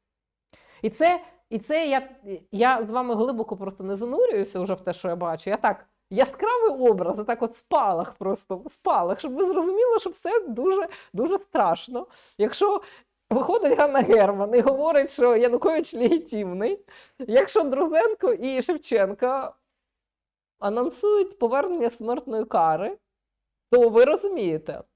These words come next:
скоро десь вигулькне, е, Ілля Кива, забальзамований, і буде теж себе якось щось пропонувати. Ну, я переконана в цьому. Ну, тобто,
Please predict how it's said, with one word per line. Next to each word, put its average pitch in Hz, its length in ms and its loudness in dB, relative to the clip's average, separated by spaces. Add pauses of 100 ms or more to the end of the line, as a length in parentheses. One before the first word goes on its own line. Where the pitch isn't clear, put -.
скоро 392 540 -2 (160)
десь 220 580 2
вигулькне, 277 840 -2 (520)
е, 185 380 -2
Ілля 269 300 4
Кива, 233 600 -2
забальзамований, 226 1040 0 (380)
і 214 100 -2
буде 262 300 -2
теж 262 260 2
себе 226 380 -4
якось 285 320 -2
щось 233 180 -6
пропонувати. 262 720 -4 (140)
Ну, 196 100 -4
я 233 160 2
переконана 156 640 -4
в 147 40 -16
цьому. 147 320 -12
Ну, 226 100 0
тобто, 226 340 -2